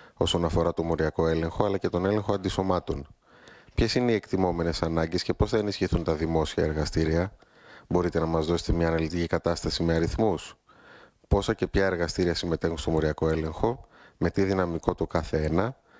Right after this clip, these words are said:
Με πόση μέγιστη δυνατότητα διεξαγωγής τεστ ημερησίως; Τα ίδια εργαστήρια θα κάνουν τα τεστ αντισωμάτων;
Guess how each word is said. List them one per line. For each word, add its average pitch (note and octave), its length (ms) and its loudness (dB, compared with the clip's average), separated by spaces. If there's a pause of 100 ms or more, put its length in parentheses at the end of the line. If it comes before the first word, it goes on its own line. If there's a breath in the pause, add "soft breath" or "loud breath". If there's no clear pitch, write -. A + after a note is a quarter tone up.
(200 soft breath)
Με - 140 2
πόση - 260 0
μέγιστη G2 380 0
δυνατότητα F2 520 2
διεξαγωγής D#2+ 560 0
τεστ F2 260 -2
ημερησίως; D#2+ 760 0 (680 loud breath)
Τα E2+ 120 2
ίδια F2+ 180 2
εργαστήρια F#2 440 0
θα F#2 120 -2
κάνουν E2 240 -2
τα D#2+ 140 0
τεστ D#2+ 200 -2
αντισωμάτων; E2+ 760 -2